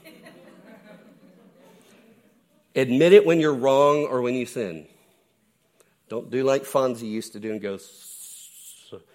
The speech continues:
He could never say the word sorry. Rejoice, you're worse than you think, you're worse than you think.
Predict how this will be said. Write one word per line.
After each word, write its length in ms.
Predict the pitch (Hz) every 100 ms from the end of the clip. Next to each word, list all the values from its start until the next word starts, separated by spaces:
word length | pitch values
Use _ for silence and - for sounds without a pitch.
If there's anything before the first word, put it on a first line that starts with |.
| _
He 100 | -
could 140 | 107 120
never 180 | 127 147
say 200 | 143 135
the 80 | 117
word 200 | 117 -
sorry. 480 | - 107 85 76 _ _ _ _ _ _ _ 185 _ _ _ _ _ _ _ _ _ _ _ - _ -
Rejoice, 840 | 127 120 107 165 180 117 87 - -
you're 160 | 123
worse 460 | 117 107 135 139 -
than 180 | 139 120
you 120 | 113
think, 340 | - 117 101 -
you're 240 | - 110 110
worse 280 | 110 117 -
than 180 | 107
you 100 | 101
think. 300 | 98 104 85